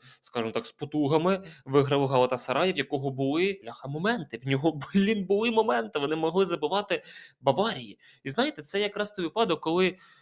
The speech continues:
ти думаєш: "Блін, це ж Баварія, вона буквально от,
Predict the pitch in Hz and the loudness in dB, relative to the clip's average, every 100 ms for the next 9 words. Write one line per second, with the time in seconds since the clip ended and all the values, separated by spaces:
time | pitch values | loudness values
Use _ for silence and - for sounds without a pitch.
0 | _ - 131 135 123 120 120 110 107 131 | _ -8 -6 -2 -2 -4 -8 -10 -8 -8
1 | 127 139 185 190 120 117 120 120 123 135 | -4 -2 0 0 0 0 -2 -4 -6 -8
2 | - 185 185 135 113 107 | 0 0 2 -2 -4 -6